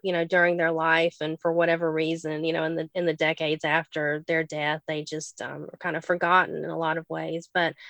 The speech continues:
um, it, it way back in, I wanna say,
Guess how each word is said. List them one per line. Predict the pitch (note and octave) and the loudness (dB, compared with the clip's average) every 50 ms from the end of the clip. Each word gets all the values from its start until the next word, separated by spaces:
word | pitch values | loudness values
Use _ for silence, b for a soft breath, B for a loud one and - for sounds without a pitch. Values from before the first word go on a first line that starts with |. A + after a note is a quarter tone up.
| B B B B B B B B | B B B B B B B B
um, | F#3 E3 D#3 D3+ D3+ - - - _ _ _ _ _ | 2 2 2 0 -2 -6 -8 -12 _ _ _ _ _
it, | - G#3+ F#3+ - | 0 0 2 4
it | G#3+ G#3+ G#3 - | 2 2 2 -2
way | - D3 F#3+ G3+ G#3+ A3 A#3 A3+ | -12 -8 0 4 6 6 6 6
back | G#3+ A3 G#3+ G3+ G#3 A3 - - | 6 6 6 6 6 4 2 0
in, | G3 F3+ F3 E3+ E3+ - - - | 0 0 0 0 -2 -4 -4 -4
I | F#3 F#3 | -2 0
wanna | F#3 F#3+ G3 F#3+ | 0 0 0 -2
say, | - - G3 F3+ F3 F3 D#3+ E3+ | -2 -2 -2 0 0 -2 -4 -6